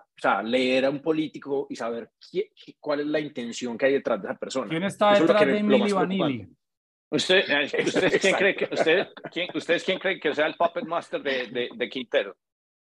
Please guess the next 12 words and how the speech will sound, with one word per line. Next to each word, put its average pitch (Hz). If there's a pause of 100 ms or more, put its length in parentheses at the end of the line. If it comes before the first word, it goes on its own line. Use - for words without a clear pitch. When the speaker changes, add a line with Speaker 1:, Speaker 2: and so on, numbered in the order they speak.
(220)
Speaker 3:
Yo 143
no 214
sé, 165
pues. - (220)
Speaker 1:
Yo, - (300)
yo 117
diría 202
que 143
Gilinski, 135
pues, 190 (420)
huevón, 147
Speaker 2:
A 151